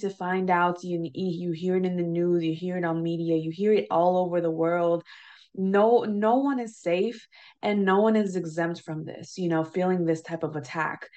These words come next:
you know, and, and I think that's the reason why this is so important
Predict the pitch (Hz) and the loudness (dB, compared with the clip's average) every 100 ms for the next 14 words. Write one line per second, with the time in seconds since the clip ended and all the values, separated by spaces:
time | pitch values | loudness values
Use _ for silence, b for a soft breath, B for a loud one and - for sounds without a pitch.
0 | B B - 180 170 165 180 196 190 202 | B B -2 2 4 6 4 4 2 2
1 | 196 220 202 190 190 202 190 180 175 170 | 0 -2 0 0 0 -4 -2 -2 -2 0
2 | 165 165 160 170 - 185 180 180 165 160 | 0 -2 -4 -8 -6 0 0 0 -2 0
3 | 165 143 | 0 -2